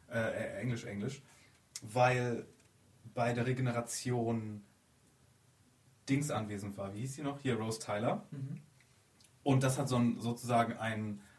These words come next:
Speaker 1: ein Imprint auf ihm hinterlassen. Und dann meinte Moffat während der Frage-Antwort-Runde, „Ja, da habt ihr doch die Erklärung, als,
Speaker 2: Ja.
Speaker 1: äh, als, als, äh,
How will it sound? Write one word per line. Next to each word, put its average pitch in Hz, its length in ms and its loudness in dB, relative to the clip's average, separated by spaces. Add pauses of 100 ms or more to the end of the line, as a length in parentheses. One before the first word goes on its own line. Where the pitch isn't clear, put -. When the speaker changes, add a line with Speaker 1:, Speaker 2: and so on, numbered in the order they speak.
(120)
Speaker 1:
ein 117 180 0
Imprint 123 540 0
auf 107 180 -8
ihm 107 100 -6
hinterlassen. 98 560 -6 (260)
Und 127 100 2
dann 127 100 6
meinte 151 260 6
Moffat 139 320 4 (220)
während 131 320 2
der 127 100 2
Frage-Antwort-Runde, 123 920 2 (140)
„Ja, 151 100 2
da 151 100 8
habt 170 140 2
ihr 147 100 4 (160)
doch 135 160 0
die 139 120 0
Erklärung, 117 540 -2
als, - 260 0 (260)
Speaker 2:
Ja. 127 240 6
Speaker 1:
äh, 131 80 0 (220)
als, 135 360 2
als, 127 400 2
äh, 120 360 2